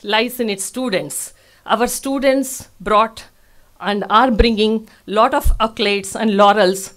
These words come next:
enhancing the name and fame of the college. Dear students, we miss your physical presence, and without you, the college is devoid of vibrancy, cheerfulness,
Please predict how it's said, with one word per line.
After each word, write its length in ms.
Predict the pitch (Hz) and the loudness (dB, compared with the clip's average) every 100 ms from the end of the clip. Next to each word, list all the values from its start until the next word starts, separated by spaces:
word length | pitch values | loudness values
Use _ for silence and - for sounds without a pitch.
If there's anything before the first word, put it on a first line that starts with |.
| - | -8
enhancing 640 | 208 214 226 233 254 240 | -6 -2 0 0 -2 -2
the 100 | 208 | -2
name 320 | 190 214 240 | 0 0 0
and 160 | 220 196 | -2 -4
fame 500 | - - - 240 226 | -10 -10 -2 0 0
of 160 | 180 | -4
the 80 | 175 | -8
college. 640 | 180 226 196 151 131 - - _ _ _ _ _ 170 | 0 2 2 -2 -8 -16 -18 _ _ _ _ _ -6
Dear 260 | 254 349 | -2 -2
students, 840 | 330 - 254 220 202 196 196 - - _ 180 | -2 -6 -6 -2 -2 -2 -6 -16 -20 _ -10
we 160 | 202 | -6
miss 380 | 196 240 294 - | -2 -2 -4 -2
your 160 | 269 226 | -2 -2
physical 500 | - 190 226 247 208 | -6 -8 -2 -2 -2
presence, 600 | 190 180 185 190 190 - _ _ _ | -2 -2 0 -2 -6 -14 _ _ _
and 320 | 185 208 208 | -4 -4 -4
without 400 | 196 214 196 190 | -4 -2 -4 -4
you, 520 | 185 277 277 185 190 - _ - | -6 -4 -2 -4 -8 -16 _ -10
the 120 | 196 | -6
college 440 | 233 233 247 247 | 2 2 2 0
is 200 | 214 160 | -2 -8
devoid 500 | 202 190 226 254 240 | -8 -2 0 0 0
of 180 | 208 220 - - - | 0 4 6 6 2
vibrancy, 800 | 170 180 170 220 226 - 285 294 _ _ _ | -2 -2 0 -2 -2 -6 -8 -8 _ _ _
cheerfulness, 880 | - 214 214 - 254 262 285 - | -6 -4 -4 -2 0 2 0 -2